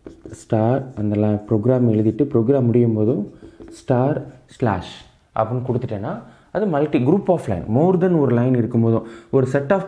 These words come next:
program-ஐ நான் வந்து if loop ஸ்டார்ட் பண்ணியிருக்கு, இந்த லைனை வந்து நான் டோட்டலாக வந்து செக் பண்றதுக்காண்டி கமெண்ட் லைனாக மாத்தணும்னு நினைச்சேன்னா ஸ்டார் ஸ்லாஷ் ஸ்டார், ஆ, ஸ்லாஷ் ஸ்டார் ஸ்டார் ஸ்லாஷ்னு கொடுத்தேன்னா அது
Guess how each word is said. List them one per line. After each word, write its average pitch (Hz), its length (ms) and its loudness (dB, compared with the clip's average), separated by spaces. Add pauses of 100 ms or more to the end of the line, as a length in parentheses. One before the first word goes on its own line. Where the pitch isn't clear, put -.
program-ஐ 156 480 2
நான் 127 100 0
வந்து 123 240 4 (140)
if 127 280 0
loop 135 140 2
ஸ்டார்ட் 110 360 -2
பண்ணியிருக்கு, 98 640 0 (280)
இந்த 117 260 2
லைனை 113 600 2
வந்து 123 140 4
நான் 120 220 0 (260)
டோட்டலாக 131 380 2
வந்து 127 380 0 (300)
செக் 151 300 0
பண்றதுக்காண்டி 135 520 2
கமெண்ட் 131 280 2
லைனாக 120 260 2
மாத்தணும்னு 107 320 0
நினைச்சேன்னா 101 520 -4 (300)
ஸ்டார் 127 420 -2
ஸ்லாஷ் 131 460 -2 (640)
ஸ்டார், 135 640 -4
ஆ, 117 160 -2
ஸ்லாஷ் 143 560 0
ஸ்டார் 151 380 0 (240)
ஸ்டார் 139 400 0
ஸ்லாஷ்னு 135 320 -2
கொடுத்தேன்னா 160 260 -4
அது 160 400 -2